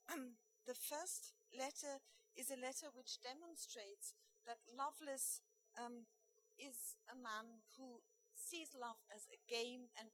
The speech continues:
as a performance. And he writes to his friend Belford, and, um, Belford is, well, his best chum, and he always needs to boast to him how, you know, how he is, is clever with Clarissa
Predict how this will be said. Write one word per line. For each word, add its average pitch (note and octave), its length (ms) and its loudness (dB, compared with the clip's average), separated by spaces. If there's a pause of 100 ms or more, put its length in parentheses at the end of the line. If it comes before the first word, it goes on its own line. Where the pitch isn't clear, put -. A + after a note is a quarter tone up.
as - 140 -6
a A3+ 160 -16
performance. - 800 -6 (400)
And A#3+ 180 -2
he C4 220 -10 (120)
writes C4+ 440 0
to C#4+ 120 -8
his B3 240 -4
friend B3+ 360 -4 (100)
Belford, A3+ 540 0 (400)
and, A3+ 180 -10 (320)
um, A3 160 0 (360)
Belford D4 420 4 (100)
is, - 460 -6
well, G#3+ 240 4
his A3+ 240 -6
best A3 320 -2
chum, A#3+ 320 2
and F#3 100 -8
he A3 220 -12
always C4+ 480 0
needs B3 320 -4
to A#3 160 -8 (100)
boast G#3 480 0
to F3+ 140 -10
him F3 160 -10 (160)
how, E3 340 0 (160)
you G#3+ 120 -10
know, E3 420 -6
how D#3+ 160 -10 (340)
he - 200 -16 (1080)
is, G3+ 240 -12
is - 160 -2
clever G#3 560 2 (320)
with F#3 160 -2 (100)
Clarissa E3+ 540 -4